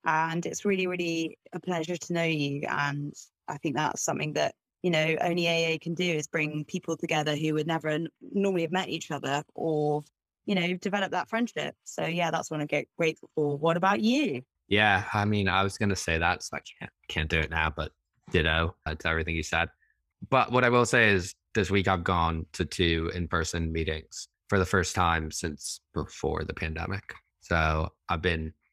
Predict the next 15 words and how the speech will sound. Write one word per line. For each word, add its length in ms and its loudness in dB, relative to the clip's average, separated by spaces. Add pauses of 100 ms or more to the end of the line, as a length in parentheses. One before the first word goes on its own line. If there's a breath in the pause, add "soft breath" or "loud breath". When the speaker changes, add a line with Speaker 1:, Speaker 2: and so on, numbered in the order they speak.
(220)
Speaker 2:
thoroughly 440 4
enjoying 540 0
and 280 -4
doing 360 -2 (220 soft breath)
loads 240 2
of 80 -4
Zoom 240 -2
meetings, 480 -2
and 80 -6
it's 120 -6
been 180 -2
great. 340 0 (100)
But, 260 0 (240)
you 140 4
know, 260 0